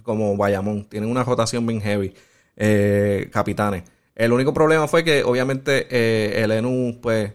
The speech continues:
está lesionado, lo tuvieron que cambiar por Núñez. Eh, a John, yo me imagino que la edad y, y estas rotas-, este, este schedule no está fácil,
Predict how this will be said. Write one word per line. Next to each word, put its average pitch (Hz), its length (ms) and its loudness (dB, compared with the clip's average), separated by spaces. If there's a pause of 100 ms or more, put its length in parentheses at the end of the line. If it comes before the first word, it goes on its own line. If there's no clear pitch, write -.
(120)
está 113 280 -2
lesionado, 139 420 0
lo 135 140 0
tuvieron 113 220 -2
que 127 100 -2
cambiar 127 240 -2
por 123 120 -4
Núñez. 131 520 -4 (560)
Eh, 101 720 -2 (760)
a 110 220 2
John, 143 540 0 (300)
yo 123 180 -2
me 131 100 2
imagino 147 520 2
que 135 100 2
la 127 100 4
edad 127 480 4 (120)
y, 117 840 -2
y 110 300 -2
estas 127 400 0
rotas-, 139 480 2
este, - 360 -10
este 135 220 -2
schedule 139 540 2
no 120 160 0
está 120 240 0
fácil, 117 480 0